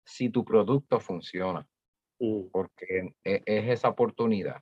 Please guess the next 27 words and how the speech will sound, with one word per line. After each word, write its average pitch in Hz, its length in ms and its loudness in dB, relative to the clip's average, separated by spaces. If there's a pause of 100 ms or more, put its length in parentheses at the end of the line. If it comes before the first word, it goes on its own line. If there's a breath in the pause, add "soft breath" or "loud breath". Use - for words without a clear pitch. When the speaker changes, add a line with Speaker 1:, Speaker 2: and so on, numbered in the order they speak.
Speaker 1:
Eh, 95 160 -4
vamos 98 380 0
a 120 60 4
ver 123 120 4
si - 80 0
el 113 100 4
producto 107 440 4
funciona 123 500 0
para 95 200 0
entonces 90 380 -2
meterle 104 460 2
dinero 104 520 2
y, 82 180 -8 (100)
y - 80 -20 (280)
hacerlo. 95 540 -4 (380)
Pero 92 240 4
si 92 140 -6
uno 95 260 -2
ni 104 160 0
sabe, 101 460 0 (840)
Speaker 2:
Yeah. 95 220 -4 (120)
Speaker 1:
porque 101 220 -2
no 95 80 0
tiene 104 180 0
la 110 60 2
oportunidad, 110 560 2
pues 85 260 -2